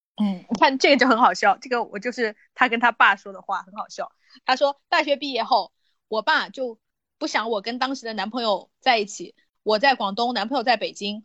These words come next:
我爸不喜欢我远嫁，机缘巧合之下呢，我就要说去国外读研，我爸双手同意，就是为了，就是想说让我们快点分手，就让我去读研。结果，<laughs> 我认识了我现在的男朋友，在外国，现在我们准备在外国定居，就更远了。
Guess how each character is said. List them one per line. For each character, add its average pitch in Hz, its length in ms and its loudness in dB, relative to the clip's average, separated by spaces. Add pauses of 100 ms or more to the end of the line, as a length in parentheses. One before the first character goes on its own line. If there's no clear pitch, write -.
我 208 120 2
爸 285 160 6
不 269 80 -2
喜 247 120 -4
欢 220 140 2
我 208 100 0
远 185 220 -4
嫁， 190 260 2 (160)
机 302 160 -2
缘 262 180 4
巧 196 200 0
合 208 140 -2
之 247 120 -10
下 247 160 2
呢， 214 200 -2 (200)
我 202 160 -2
就 247 80 2
要 247 140 8
说 240 160 2
去 262 100 -10
国 202 160 0
外 226 160 6
读 196 160 -8
研， 185 300 -8 (100)
我 226 100 0
爸 285 160 6
双 370 200 2
手 190 160 -2
同 214 260 -8
意， 254 160 -6
就 233 140 -8
是 247 80 -4
为 240 100 0
了， 208 140 2 (120)
就 226 120 -10
是 220 100 -10
想 185 220 -6
说 214 160 -2
让 226 100 4
我 196 60 4
们 185 80 -10
快 254 140 2
点 185 120 -2
分 226 160 -4
手， 196 100 -4
就 190 120 -6
让 220 100 4
我 185 80 -4
去 202 100 -8
读 180 140 -10
研。 185 240 -4
结 311 180 4
果， 254 260 8 (340)
<laughs> - 500 -10
我 233 120 6
认 311 160 6
识 330 120 2
了 285 80 8
我 240 120 4
现 302 200 0
在 269 100 4
的 247 80 0
男 214 140 -2
朋 220 120 -4
友， 196 120 -2
在 220 120 -4
外 233 180 2
国， 196 180 -8
现 269 160 -2
在 254 120 0
我 208 100 -4
们 208 100 -10
准 190 140 -8
备 208 80 -6
在 240 40 -6
外 262 140 0
国 214 140 -8
定 220 200 -14
居， - 200 -20
就 240 80 -10
更 311 140 4
远 208 120 -10
了。 - 80 -20